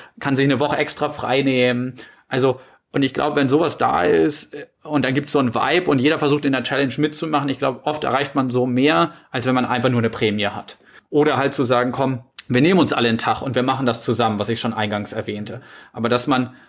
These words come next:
auch nicht jetzt von den Mitarbeitenden erwartet, „Ihr macht das dann noch am Wochenende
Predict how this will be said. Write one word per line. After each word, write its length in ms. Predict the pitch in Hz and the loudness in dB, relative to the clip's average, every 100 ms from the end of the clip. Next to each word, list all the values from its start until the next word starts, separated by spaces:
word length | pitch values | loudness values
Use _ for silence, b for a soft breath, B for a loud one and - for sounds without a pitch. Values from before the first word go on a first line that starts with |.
| B | B
auch 180 | - 123 | -4 2
nicht 200 | 139 147 | 2 2
jetzt 140 | 160 | 0
von 120 | - 139 | 2 2
den 160 | 127 | 2
Mitarbeitenden 840 | 139 156 139 135 135 143 131 135 _ _ | 2 0 0 0 0 -2 -2 -6 _ _
erwartet, 640 | 123 117 113 143 - 151 b b b | -6 0 2 2 2 -2 b b b
„Ihr 120 | 139 | 0
macht 260 | 139 139 | 0 0
das 140 | 143 - | -2 0
dann 140 | 135 | 0
noch 180 | 135 135 | 0 0
am 140 | 131 | 0
Wochenende 720 | 123 151 151 117 131 117 110 | 2 0 -2 -4 0 4 2